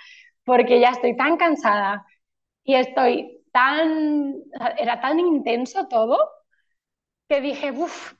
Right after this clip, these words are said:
que hagan lo que tengan que hacer", ¿no? Obviamente,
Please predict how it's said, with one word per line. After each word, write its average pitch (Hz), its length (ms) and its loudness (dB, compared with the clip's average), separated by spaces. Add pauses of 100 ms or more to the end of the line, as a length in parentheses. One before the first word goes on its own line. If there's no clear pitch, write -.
(120)
que 254 80 -4
hagan 294 240 -2
lo 285 80 -6
que 254 100 -8
tengan 233 340 -6
que 226 60 -12
hacer", 185 340 -12
¿no? 233 340 -12
Obviamente, 226 760 0